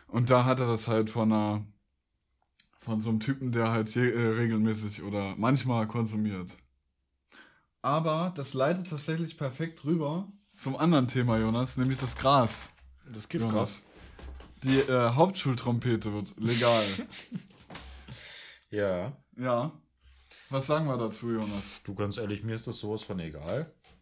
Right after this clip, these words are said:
Speaker 1: Ja.
Speaker 2: Bin kein Fan davon. Also damals, klar,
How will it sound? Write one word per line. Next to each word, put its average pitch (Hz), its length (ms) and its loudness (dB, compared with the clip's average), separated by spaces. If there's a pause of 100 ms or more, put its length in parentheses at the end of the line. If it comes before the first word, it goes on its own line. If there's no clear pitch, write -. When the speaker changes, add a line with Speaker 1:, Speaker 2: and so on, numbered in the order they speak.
(160)
Speaker 1:
Ja. 127 380 0
Speaker 2:
Bin 123 140 -4
kein 113 220 -4
Fan 117 340 -2
davon. 143 460 -4 (320)
Also 104 180 -6
damals, 113 440 -2
klar, 123 380 -2